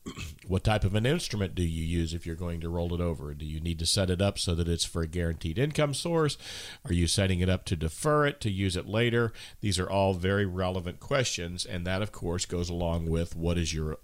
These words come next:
uh, risk tolerance? What are you able to withstand? Things of that nature. And then, yes, should you be converting to a Roth I R A? That's a very simple equation, actually. People put an awful lot of time, effort, and energy into that, and that all depends upon what your tax bracket is currently.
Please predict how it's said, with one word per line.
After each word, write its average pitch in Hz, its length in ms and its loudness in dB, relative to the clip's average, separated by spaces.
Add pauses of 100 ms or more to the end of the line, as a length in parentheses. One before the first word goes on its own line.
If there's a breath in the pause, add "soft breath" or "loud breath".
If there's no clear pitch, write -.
uh, 76 240 -2
risk 113 260 0
tolerance? 117 540 2 (300 loud breath)
What 90 200 2
are 87 60 2
you 85 220 0
able 80 220 -2
to - 160 -4
withstand? 95 600 0 (140)
Things 90 300 0
of 80 120 -2
that 92 260 0
nature. 82 420 -4 (320 loud breath)
And 87 160 -2
then, 87 120 0
yes, 87 260 0
should 104 340 2
you 107 80 2
be 101 140 0
converting 107 480 0
to 107 160 0
a 98 40 4
Roth 101 360 2
I 101 180 2
R 98 160 -2
A? 120 180 2 (320 loud breath)
That's 110 280 2
a 151 80 2
very 120 280 4
simple 113 520 0
equation, 90 560 0
actually. 82 400 -2
People 101 280 0
put 98 200 2
an 98 80 0
awful 98 320 0
lot 98 160 2
of 92 80 -4
time, 98 280 0
effort, 95 260 -2
and 95 60 -2
energy 95 400 0
into 90 180 2
that, 120 340 2 (240 loud breath)
and 95 160 0
that 113 160 2
all 127 260 4
depends 127 420 2
upon 104 380 0
what 101 260 2
your 98 280 0
tax 98 320 -2
bracket 101 400 -2
is 87 160 -2
currently. 123 580 0